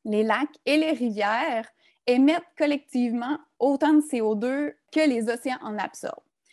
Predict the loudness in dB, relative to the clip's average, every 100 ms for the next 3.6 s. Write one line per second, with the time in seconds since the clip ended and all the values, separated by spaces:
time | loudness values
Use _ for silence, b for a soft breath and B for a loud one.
0 | b 4 6 2 0 -6 _ _ _ 2
1 | 2 0 0 0 0 -4 -4 _ -4 -2
2 | -2 -4 -8 b b _ _ _ _ -8
3 | -2 -2 0 -2 -2